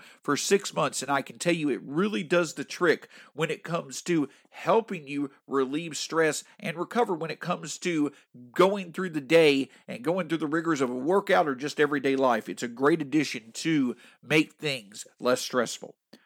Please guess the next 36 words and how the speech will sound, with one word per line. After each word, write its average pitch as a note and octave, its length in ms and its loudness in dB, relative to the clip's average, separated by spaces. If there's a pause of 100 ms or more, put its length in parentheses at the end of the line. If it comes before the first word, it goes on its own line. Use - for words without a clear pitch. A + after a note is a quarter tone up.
(140)
Try A3 260 10
Theragun G3+ 400 6
for D#3+ 80 -4
thirty E3+ 260 4
days, D#3 300 6
starting D3+ 400 2
at C#3+ 80 -8
only C3+ 220 -2
one C3+ 260 0
hundred F#3+ 360 2
ninety-nine D#3+ 540 -2
dollars. C#3+ 500 4 (360)
Go G#3 240 8
to A3+ 260 0
Theragun G3 460 4
dot D#3 300 6
com E3 260 2
slash C#3 400 -2
locked D3+ 260 0
on D3 160 -2
right D3+ 240 0
now A2+ 240 0 (260)
and A#2 100 -10
get C3 160 -4
your A#2+ 100 -4
Gen F3 320 -4
four G3 320 6
Theragun C#3 500 2
today. C3+ 400 2 (240)
That's - 260 0
Theragun G3+ 440 4
dot E3 320 6
com E3 320 2
slash D3 400 0
locked D#3+ 360 2
on. C#3 280 2